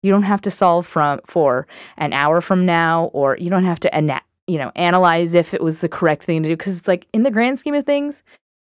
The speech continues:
it's all equal. The, y-, your thoughts of narration are the thing that is a really bad habit that can become, um, your life.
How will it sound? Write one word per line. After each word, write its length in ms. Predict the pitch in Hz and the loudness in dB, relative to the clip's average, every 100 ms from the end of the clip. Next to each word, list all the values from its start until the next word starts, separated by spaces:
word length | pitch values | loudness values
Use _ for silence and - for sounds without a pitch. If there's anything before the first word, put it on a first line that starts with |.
| _ | _
it's 160 | 226 - | -2 2
all 220 | 180 170 | 2 0
equal. 400 | 180 160 107 80 _ _ _ _ _ _ _ _ _ _ | -4 -8 -8 -10 _ _ _ _ _ _ _ _ _ _
The, 80 | 180 | -10
y-, 200 | 180 208 | -8 -4
your 160 | 202 175 | -2 -2
thoughts 720 | - 220 202 - - - - - | 2 4 4 0 -12 -16 -16 -2
of 420 | 160 156 147 143 - | 2 2 2 -2 -6
narration 960 | 185 165 156 143 180 233 - 123 147 180 _ _ _ - | -2 0 2 2 2 0 -4 -6 -6 -10 _ _ _ 0
are 240 | 160 151 | 2 2
the 140 | 151 151 | 0 -2
thing 380 | - 160 156 | 0 0 0
that 240 | 147 139 - _ _ - | -2 -4 -6 _ _ -8
is 140 | 143 | -4
a 60 | 143 | -2
really 340 | 143 165 160 | 2 4 4
bad 180 | 151 143 | 2 0
habit 460 | 139 139 139 143 - - | 0 -2 -2 -6 -10 -8
that 180 | 156 - | -8 -4
can 160 | 170 | -4
become, 560 | 160 151 - 147 147 160 - - - - - _ _ | -4 -4 -2 -2 -2 -8 -12 -20 -20 -20 -20 _ _
um, 640 | - 160 143 147 - 190 185 _ _ - | -2 0 0 -2 -8 -12 -14 _ _ -4
your 240 | 160 156 | 0 4
life. 480 | 156 247 165 - | 4 2 -2 -12